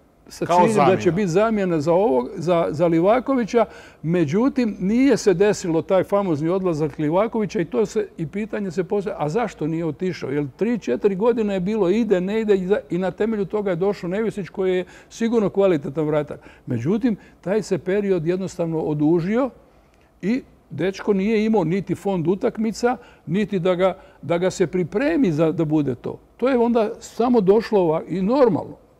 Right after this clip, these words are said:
Speaker 1: On, kad pogledamo sad da li je on šta kriv ili nije kriv, možemo izanalizirati to. Ali teško je nešto očekivati, on veli ništa nije, nije obranjen,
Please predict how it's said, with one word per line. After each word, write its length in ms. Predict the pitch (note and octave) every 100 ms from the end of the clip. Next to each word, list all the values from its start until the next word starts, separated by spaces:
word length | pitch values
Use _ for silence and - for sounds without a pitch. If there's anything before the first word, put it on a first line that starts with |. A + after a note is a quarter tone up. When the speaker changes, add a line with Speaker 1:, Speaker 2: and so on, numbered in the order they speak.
| -
Speaker 1:
On, 160 | G3 G3+
kad 200 | - E3
pogledamo 420 | G3+ G#3+ G3 F3+
sad 200 | - G3
da 100 | G3
li 100 | G3+
je 40 |
on 100 | G3+
šta 240 | F3 G3 F#3+
kriv 400 | - G3 G3 C#3
ili 180 | D3+ F3+
nije 260 | F#3+ G3+
kriv, 280 | - G#3 F3 - -
možemo 320 | G3 G#3 F3 E3+
izanalizirati 880 | D#3 E3 E3 D#3+ D3+ G#3+ F3 -
to. 320 | C#3 G#3 E3+ - - - _ _ _
Ali 260 | B2+ C#3+
teško 580 | C#3 - A#3 D4 - B3
je 140 | G#3 E3 - - -
nešto 540 | D#3 G3+ A#3+ - G3+
očekivati, 760 | F#3 F#3 - G#3 B3+ G3+ - F3+ - - _ _
on 220 | F#3+ G3+
veli 220 | G#3 A3
ništa 320 | G3 G#3+ - E3
nije, 260 | F3 F3
nije 140 | E3 F3+
obranjen, 480 | D#3 F3+ G#3 G3